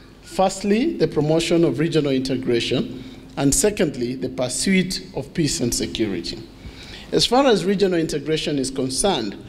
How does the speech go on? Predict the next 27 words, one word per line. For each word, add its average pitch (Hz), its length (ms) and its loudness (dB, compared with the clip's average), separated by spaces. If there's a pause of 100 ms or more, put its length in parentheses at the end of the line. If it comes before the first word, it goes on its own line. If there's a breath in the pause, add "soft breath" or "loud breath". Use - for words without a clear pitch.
(280 loud breath)
one 220 240 6
of 185 140 4
the 175 80 4
most 185 440 4
significant 170 800 0
achievements 139 640 -4
is 123 140 -8
probably 180 640 2
the - 180 -6
twenty-first 139 640 0
of 135 160 -4
March, - 420 -2 (460 loud breath)
when 139 220 2
Kenya 202 500 4
was 147 240 0
one 170 200 2
of 151 140 -2
the 151 80 0
forty-four 160 760 2 (340 loud breath)
African 202 500 0
countries 120 500 -4
to 135 160 -6
sign 165 420 2
on 160 200 0
to 147 180 0
the - 220 2
African 139 560 -2